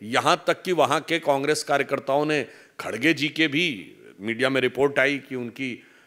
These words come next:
अ, फोटो के ऊपर भी आपत्तिजनक हरकत की।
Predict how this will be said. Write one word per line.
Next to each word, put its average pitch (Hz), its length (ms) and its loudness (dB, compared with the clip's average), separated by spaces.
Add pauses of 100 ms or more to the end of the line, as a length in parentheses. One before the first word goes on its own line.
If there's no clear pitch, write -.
(140)
अ, 101 320 -4 (460)
फोटो 120 320 0
के 131 120 -2
ऊपर 127 260 0
भी 135 360 -6 (1200)
आपत्तिजनक 147 720 4
हरकत 143 320 0
की। - 300 -8